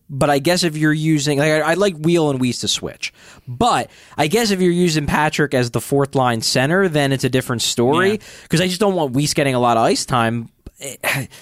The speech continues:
Speaker 1: like, I'm in this weird middle ground with Patrick where, like, I don't want him with one of the really, really good players because I just don't know if he would drag them down at this stage. At the same time, I don't want him with the really bad players either.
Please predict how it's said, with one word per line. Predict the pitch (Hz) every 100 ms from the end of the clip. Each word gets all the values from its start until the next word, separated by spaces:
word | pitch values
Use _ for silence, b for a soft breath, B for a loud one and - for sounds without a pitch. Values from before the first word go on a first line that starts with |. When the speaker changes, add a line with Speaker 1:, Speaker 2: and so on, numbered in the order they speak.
| B B B _ - -
Speaker 1:
like, | 202
I'm | 220
in | 320
this | 359 175
weird | 175 160
middle | 139 139
ground | 120 117
with | 110
Patrick | - 104 95 98
where, | 110
like, | 117 120 -
I | 135
don't | 151 180 185
want | 165 143 156
him | 139 139 135
with | 127 127 131
one | 127 123
of | 113
the | 110
really, | 104 107 113 127 127
really | 135 143 143
good | 147 147
players | 151 156 160 165 165
because | 139 123 117 -
I | 107
just | 107 107 107
don't | 117 117
know | 113 104
if |
he | 107 110
would | 98
drag | 107 98 208 104 -
them | - 196
down | 180 180 185 135
at | 160
this | 185
stage. | - 208 214 220 - B B B -
At | 156
the | 160
same | - 143 139
time, | 139 143
I | 123
don't | 123 135 131
want | 127
him | 127 120
with | 120
the | 113
really | 104 117 110
bad | 101 104 123
players | - 143 135 127 110
either. | 123 185 254